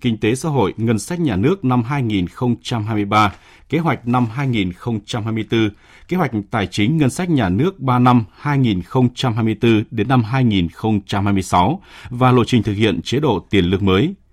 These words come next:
Cũng trong ngày hôm qua, Ban chấp hành Trung ương Đảng thảo luận về đề án tổng kết mười năm thực hiện nghị quyết Trung ương tám khóa mười một về chiến lược bảo vệ Tổ quốc trong tình hình mới.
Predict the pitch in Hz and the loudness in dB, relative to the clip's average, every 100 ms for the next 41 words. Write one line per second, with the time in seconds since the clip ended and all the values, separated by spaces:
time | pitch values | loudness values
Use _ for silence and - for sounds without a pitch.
0 | _ _ _ - - - - 156 196 196 | _ _ _ -20 -20 -20 0 2 4 4
1 | 160 139 151 160 156 151 147 185 160 104 | 4 4 4 4 2 2 0 2 2 2
2 | 143 139 127 92 - 90 101 90 90 107 | 2 0 2 0 0 0 0 0 0 2
3 | 95 101 95 156 120 87 175 190 127 101 | 2 2 2 2 0 0 0 2 4 4
4 | 131 120 98 95 95 101 87 196 190 135 | 2 2 2 2 2 0 0 -2 0 0
5 | 127 113 104 113 131 151 143 101 92 - | 2 0 0 0 -2 -2 0 2 0 0
6 | 95 101 87 - 139 135 - 117 82 80 | -4 0 0 0 0 0 -2 -6 -6 -4
7 | 101 80 107 85 147 180 - - 117 101 | -4 -2 -4 -2 0 0 -2 -2 -2 -2
8 | - 82 80 85 87 | -4 -2 -2 0 -2